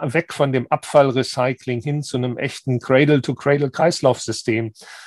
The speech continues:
bei dem eben die Dinge nicht in eine gemeinsame riesige Mülltonne gesch-, äh, geschmissen werden, sondern ganz gezielt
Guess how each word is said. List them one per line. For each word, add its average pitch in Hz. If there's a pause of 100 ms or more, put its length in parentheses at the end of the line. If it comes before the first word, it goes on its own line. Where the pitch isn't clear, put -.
(140)
bei 135
dem 139 (100)
eben 156 (120)
die 147
Dinge 180
nicht 180
in 160
eine 147
gemeinsame 143
riesige 139
Mülltonne 147
gesch-, - (100)
äh, 131
geschmissen 151
werden, 135
sondern 127
ganz -
gezielt 160